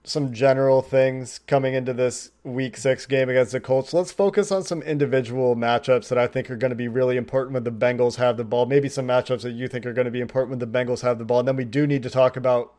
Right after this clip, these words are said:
when the Colts have the ball, because both of these offenses right now could be very easily seen as struggling offenses. Both of these defenses could be seen as a relative strengths of their team. But the big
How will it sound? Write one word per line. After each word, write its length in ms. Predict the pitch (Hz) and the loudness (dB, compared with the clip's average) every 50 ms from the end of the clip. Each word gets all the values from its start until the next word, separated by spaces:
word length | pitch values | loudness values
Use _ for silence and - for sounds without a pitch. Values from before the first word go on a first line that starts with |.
| _ - | _ -8
when 200 | 127 131 131 123 | -6 -6 -4 -4
the 80 | 120 | -6
Colts 300 | - - 135 139 143 - | -2 0 0 0 0 0
have 180 | 143 147 143 135 | 0 0 2 2
the 80 | 139 | 2
ball, 240 | 123 143 143 147 143 | 2 4 4 4 4
because 480 | 135 131 - 131 135 127 123 107 101 123 | 2 -2 0 0 0 0 0 -2 -8 -14
both 360 | 117 104 113 143 156 160 190 | -8 0 2 4 4 4 2
of 80 | 185 151 | -2 -2
these 200 | 151 143 - 123 | 0 0 0 2
offenses 580 | 117 120 123 123 135 131 123 - 139 117 107 | 2 2 2 0 -2 -4 -4 -6 -8 -4 0
right 160 | 131 131 135 | 0 0 0
now 200 | 139 143 135 135 | 0 -2 -2 -2
could 240 | 127 - - 135 123 | -2 -4 -6 -6 -4
be 280 | 123 135 131 127 127 127 | -4 -4 -4 -6 -8 -8
very 480 | 120 117 107 131 151 175 185 180 160 | -10 -4 2 2 2 4 2 0 -2
easily 420 | 151 170 165 151 143 143 139 139 131 | -4 -6 -6 -4 -4 -4 -4 -4 -6
seen 240 | - - 139 127 123 | -4 -6 -6 -6 -4
as 160 | 120 110 - | -6 -8 -10
struggling 520 | - - - 127 123 120 131 131 131 120 | -12 -6 -2 -2 -2 0 -2 -4 -2 -2
offenses. 640 | 120 120 120 117 - 131 127 120 - 135 131 127 113 | -2 -4 -4 -4 -4 -6 -6 -6 -6 -6 -6 -6 -6
Both 240 | 101 117 135 147 143 | -2 0 0 0 0
of 100 | 151 151 | 0 -2
these 200 | 143 143 139 110 | -2 -2 -2 -4
defenses 640 | 104 127 131 127 - 139 131 127 - - 123 113 107 | -6 -6 -8 -4 -4 -4 -4 -4 -6 -10 -12 -12 -8
could 240 | - - 139 131 120 | -6 -6 -6 -4 -4
be 140 | 135 131 127 | -6 -8 -8
seen 360 | - - 131 127 127 127 123 - _ - - _ _ - | -8 -8 -8 -8 -8 -10 -12 -16 _ -20 -20 _ _ -4
as 160 | 156 147 139 | -2 0 0
a 60 | 139 | 0
relative 480 | 127 139 139 135 135 131 - 113 113 - | 2 4 4 6 4 4 0 -6 -10 -8
strengths 400 | - - 127 127 127 117 - 135 | -4 -2 0 0 0 -2 -4 -6
of 100 | 123 110 | -2 2
their 160 | 123 123 120 | 2 2 2
team. 360 | 120 - 127 123 123 123 120 - _ _ _ _ _ _ _ _ 113 | 0 -4 -8 -6 -6 -8 -10 -14 _ _ _ _ _ _ _ _ 0
But 220 | 131 143 143 143 | 2 2 2 2
the 100 | 151 147 | 2 0
big 360 | 139 123 170 190 202 185 156 | 2 4 2 2 2 -2 -8